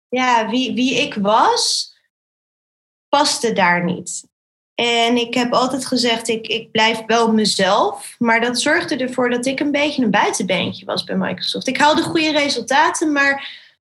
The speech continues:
ik was degene die het net altijd even anders deed. En ik werd niet zo goed begrepen. En ik hoorde niet bij de populaire club daar, zeg maar.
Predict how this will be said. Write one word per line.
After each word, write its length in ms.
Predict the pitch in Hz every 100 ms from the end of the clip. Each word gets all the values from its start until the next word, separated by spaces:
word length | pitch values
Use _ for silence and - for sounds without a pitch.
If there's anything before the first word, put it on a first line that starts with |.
| _
ik 220 | - 262 262
was 200 | 294 294
degene 280 | 285 294
die 100 | 277
het 100 | 269
net 220 | 254 294 349
altijd 260 | 330 -
even 260 | 294 285 -
anders 420 | 302 302 233 196
deed. 360 | 175 - - 214
En 60 |
ik 120 | 226
werd 160 | 226 254
niet 160 | 269 262
zo 120 | 240
goed 220 | - 254
begrepen. 540 | 226 - 285 285 285
En 100 | 185
ik 140 | 202 202
hoorde 340 | 226 233 233
niet 240 | 226 233 226
bij 240 | 208 226
de 100 | 220
populaire 680 | 226 233 233 208 247 262 208
club 320 | - 302 -
daar, 300 | - - -
zeg 260 | - - -
maar. 500 | - - - -